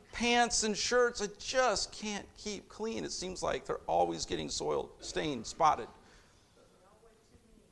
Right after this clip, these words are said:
But we are, amen, amen. We seem, I mean, we, we get upset. That's another pair of pants I gotta buy, another shirt I gotta buy, another this or that I gotta replace.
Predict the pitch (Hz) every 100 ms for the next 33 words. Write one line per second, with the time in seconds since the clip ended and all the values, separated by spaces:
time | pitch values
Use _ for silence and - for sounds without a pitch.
0 | _ 175 185 180 247 269 190 220 170 214
1 | 233 220 147 143 220 254 233 175 120 127
2 | - - - - - - - - - -
3 | - - - - - - 208 254 262 220
4 | 175 - - _ _ _ _ - 247 247
5 | 240 - - - - - 202 220 214 269
6 | 208 254 196 226 - - 226 202 220 196
7 | 214 220 214 220 214 208 202 185 185 170
8 | 160 160 151 190 190 - 202 190 170 165
9 | 160 156 151 180 170 185 175 170 170 156
10 | 160 156 151 - 160 - -